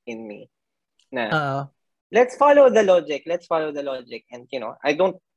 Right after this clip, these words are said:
Speaker 1: give a shit about tradition. And I know that I can't say I don't give a shit because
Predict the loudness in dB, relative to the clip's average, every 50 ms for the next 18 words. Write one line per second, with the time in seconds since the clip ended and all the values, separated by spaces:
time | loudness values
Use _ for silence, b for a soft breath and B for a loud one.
0 | _ _ _ -8 -8 -6 -6 -6 -8 -8 -8 -8 -6 -6 -6 -6 -6 -6 -8 -8
1 | -8 -10 -14 -18 -20 -20 _ _ _ _ _ _ _ _ _ _ _ _ _ _
2 | _ -16 -16 -16 -16 -8 -2 0 2 2 2 2 2 2 2 2 2 -2 -4 -4
3 | -6 -8 -8 -10 -14 _ _ _ _ -6 -6 -6 -6 -10 _ _ _ _ _ _
4 | _ _ _ _ _ _ _ -2 0 2 2 2 0 0 0 0 -2 -4 -6 -8
5 | -6 -8 -10 -12 -12 -14 -14 -14 -14 -14